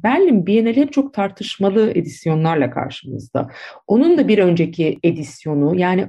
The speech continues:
on birinci Berlin Bienali büyük ölçüde, e, pandemi ye kurban gitmişti. Yani Berlinli izleyici Biennale karşılaşmıştı. Dört Latin Amerika kökenli küratör tarafından yapılan bu Biennale'de yine Türkiye'den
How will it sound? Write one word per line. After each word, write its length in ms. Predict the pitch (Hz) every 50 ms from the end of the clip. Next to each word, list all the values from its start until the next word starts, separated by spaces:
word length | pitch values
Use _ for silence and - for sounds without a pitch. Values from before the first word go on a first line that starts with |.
| -
on 260 | _ 233 254 254 254 220
birinci 520 | 208 180 170 156 151 151 156 147 151 - -
Berlin 400 | 156 151 143 143 143 143 143 139
Bienali 540 | 147 151 147 151 151 151 170 220 247 240 240 - - - - _ _ _ -
büyük 300 | 208 226 247 269 262 277 - _ _ -
ölçüde, 500 | 185 180 175 175 170 - 175 170 226 226 233 233 233 - -
e, 80 | 175 180 180 175 175 175 175 175 - _ _ _
pandemi 600 | - 190 180 180 180 185 185 190 190 196 - - _ _ _ _ _ _ -
ye 280 | 190 190 185 - - _
kurban 440 | _ 175 151 143 165 151 147 143 143
gitmişti. 760 | 135 147 - - - 127 - - - _ _ 220 233 240 240 -
Yani 240 | 165 156 151 147 147
Berlinli 840 | 170 160 165 175 170 165 160 160 165 170 170 175 175 170 170 170 - - _ _ _
izleyici 760 | 175 175 160 151 170 170 170 156 170 180 185 175 170 123 123 143
Biennale 460 | 175 175 170 175 175 170 170 175 170
karşılaşmıştı. 1120 | 175 180 170 170 170 - 175 170 170 - - 240 269 - - - - - 220 247 262 262 -
Dört 300 | 185 202 202 - _ - - _ _ _ _ - - - - - _ _ 180
Latin 400 | 190 185 185 - - 247 226 220
Amerika 480 | - 175 175 170 160 156 - 160 147
kökenli 420 | - 165 160 - 165 156 151 147 143
küratör 540 | 147 151 143 139 - 156 147 143 147 147 - _
tarafından 680 | - 147 147 147 - 156 147 143 151 151 - - 160
yapılan 460 | 165 160 160 - 175 180 175 170 175
bu 120 | 175 175
Biennale'de 480 | 170 160 156 156 151 160 156 156 170 190
yine 200 | 190 180 165 165
Türkiye'den 680 | 165 - - _ - 151 147 147 147 139 135 135 123